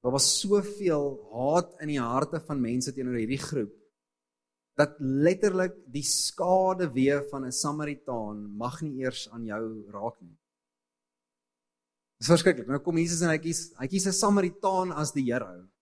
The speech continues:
in hierdie storie. Kan jy dit oorvertel? "And when he saw him, he had compassion." Nou kom ek vinnig, vat ons gou deur wat Jesus in hierdie metafoor vir ons verduidelik. Die eerste ding is die baie bekende,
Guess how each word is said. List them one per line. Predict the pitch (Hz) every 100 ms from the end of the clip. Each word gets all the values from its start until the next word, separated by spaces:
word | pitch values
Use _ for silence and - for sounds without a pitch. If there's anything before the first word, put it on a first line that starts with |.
| -
in | 127
hierdie | 127 135
storie. | - 139 98 87
Kan | 147 156
jy | 151
dit | 143 - _ _ -
oorvertel? | 127 120 104 - - _ _ _ _ _ _ _ _ _ _ _ _ _ _ _ _ _ _
"And | 110
when | 123
he | 139
saw | 139 - 190 185
him, | 156 123 110 95 98 104 -
he | 113 123
had | 104 104 104
compassion." | 107 107 113 107 127 101 - _ _ _ _ _ - -
Nou | 131
kom | 175
ek | 180 180 -
vinnig, | 170 165 147
vat | 151
ons | 151 156
gou | 156 127
deur | 117 104 104 - 110 104
wat | 113 -
Jesus | - 113 135 123 -
in | 117
hierdie | 110 104
metafoor | 107 107 113 - 110 107 104
vir | 110
ons | 98 101 101 - - _
verduidelik. | 117 104 110 90 87 _ _ _ _ _ _ _ _ _ _ _ -
Die | 151
eerste | 175 185
ding | 151 151 139
is | 131 -
die | 127
baie | 113 135 151
bekende, | 147 143 135 123 120 117 113